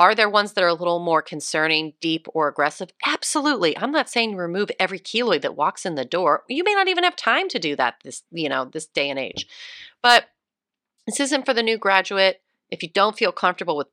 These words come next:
basic procedures, uh, and if your regulations or your license, you know, don't let you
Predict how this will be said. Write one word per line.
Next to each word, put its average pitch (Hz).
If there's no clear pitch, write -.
basic 175
procedures, 151
uh, 151
and 160
if 151
your 180
regulations 160
or 135
your 131
license, 131
you 135
know, 107
don't 147
let 143
you 135